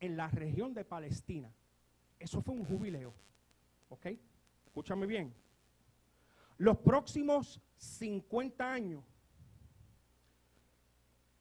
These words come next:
fue pu-, la guerra de los seis días, donde el pueblo de Israel conquistó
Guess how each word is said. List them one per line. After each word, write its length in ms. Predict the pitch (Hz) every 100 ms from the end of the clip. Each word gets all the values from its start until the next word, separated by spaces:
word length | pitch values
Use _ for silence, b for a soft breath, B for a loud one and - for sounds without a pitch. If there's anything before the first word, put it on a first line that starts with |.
| -
fue 180 | 233
pu-, 160 | 247 - - _ -
la 300 | 180 208 185
guerra 500 | 190 302 294 190 170 - -
de 120 | 180
los 180 | 160 -
seis 220 | 202 202
días, 360 | 156 120 - - _ _ _ _ _ _ _ _ b b -
donde 200 | 202 190
el 80 |
pueblo 380 | - 202 262 294
de 100 | 277
Israel 540 | 269 226 262 320 233 - - _ _
conquistó 800 | 202 190 - 196 - - 370